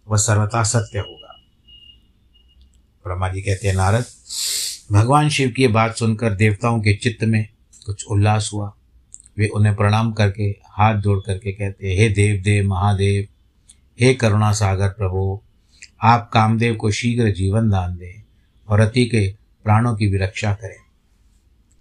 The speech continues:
देवताओं की बात सुन करके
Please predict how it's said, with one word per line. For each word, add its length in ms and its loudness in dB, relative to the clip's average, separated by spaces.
देवताओं 420 2
की 120 -6
बात 220 4
सुन 240 -2
करके 400 -6